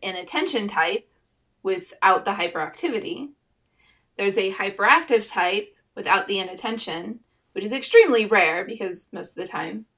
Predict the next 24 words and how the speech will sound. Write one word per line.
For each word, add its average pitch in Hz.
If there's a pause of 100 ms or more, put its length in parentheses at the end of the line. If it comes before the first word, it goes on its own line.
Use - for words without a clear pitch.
hyperactivity -
will 180
lead 302
to 170 (140)
inattention. - (720)
And 202
there's 185
the, 180 (360)
one 196
of 190
the 185
most 185 (140)
common 302
ones 254
is 208
the 185
combined 202
type 117 (200)
with 208
hyperactivity 202
and 185
inattention. 160 (540)
So 208
it's 208